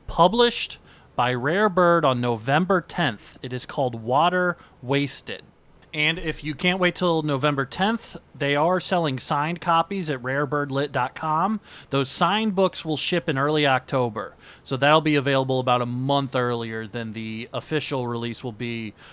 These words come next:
on Amazon, Barnes and Noble, and in independent bookstores. All right. What's this episode about? What's this one?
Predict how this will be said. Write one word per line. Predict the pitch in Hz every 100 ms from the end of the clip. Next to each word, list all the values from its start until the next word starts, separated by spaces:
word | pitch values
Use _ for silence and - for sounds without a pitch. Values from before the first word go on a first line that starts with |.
| -
on | 123 120
Amazon, | 131 143 147 135 139 131 127
Barnes | 117 127 117
and | 120
Noble, | 120 117 117 117
and | 110
in | 113 117
independent | 123 117 123 113 107
bookstores. | 113 - 120 92 - - _ _ _
All | -
right. | 135 104 - - _ _ _ _ _ _ -
What's | 147 151 -
this | 170
episode | 185 175 190 180
about? | 180 175 185 -
What's | 147 -
this | 175
one? | 196 190